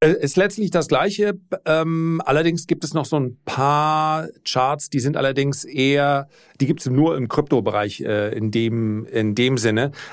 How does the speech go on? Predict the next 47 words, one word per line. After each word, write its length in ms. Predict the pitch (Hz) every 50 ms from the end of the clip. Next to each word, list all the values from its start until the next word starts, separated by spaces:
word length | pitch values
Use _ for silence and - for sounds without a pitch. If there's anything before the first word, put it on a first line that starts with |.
| - _
Aber 260 | - 120 127 135 139 - _ _ _ _ _ -
das 320 | - 104 131 160 185 -
ist 200 | - 214 185 -
jetzt 260 | 170 160 170 165 - -
mehr 160 | 139 139 156
oder 160 | 156 147 139
weniger 320 | 135 139 143 143 135 135
die 100 | 135 131
gleiche 300 | 120 123 120 131 127 -
Analyse. 400 | 135 127 123 123 117 107 101 107
Wichtig 240 | 120 160 156 - 185
ist 160 | 160 151 147
nur, 100 | 156 151
dass 160 | 135 131 113 -
man 100 | 123 113
einen 40 | 113
Log-Chart 500 | 127 151 - - - - 175 180 175 -
nimmt, 180 | 185 175 180 175
also 180 | - 117 120
einen 80 | 127 123
logarithmischen 680 | 117 120 107 113 101 127 147 - 165 156 139 - 160 147
Chart. 280 | - - 147 147 151
Ansonsten 640 | 151 117 107 123 123 127 - - - 131 127 127 123 - - - - -
sorgt 300 | - 117 120 127 - -
das 140 | 131 110 -
dafür, 240 | 123 104 - 131
dass 120 | 123 107 -
diese 240 | - 127 107 123 113
riesigen 460 | 127 143 170 180 147 151 139 131 123
Ausschläge, 760 | - - 123 139 143 - - 117 107 104 98 110 123 160 165 - - - - -
ja, 120 | - 113 120
man 140 | 123 117
sieht 160 | 110 139 147 -
dann 140 | 127 113
ja 100 | 110 107
kaum 260 | 104 - - 113 107 107
die 120 | 104 101
Veränderung, 680 | - 113 107 - 107 120 120 107 92 95 98 113 127 -
äh, 540 | - - 117 117 113 110 110 107 107 101 104 104 - - _
aber 560 | - 113 110 110 107 110 110 107 107 107 107 - - - - - - - - - - - _ -
ja, 180 | 101 104 147
das 180 | 165 - 117 -
ist 120 | 160 147
es 180 | 170 156 120 110
im 140 | 113 110 101
Wesentlichen 640 | 110 107 107 98 104 98 98 98 - - 95 92 92
und 520 | - - 120 120 120 117 107 - - -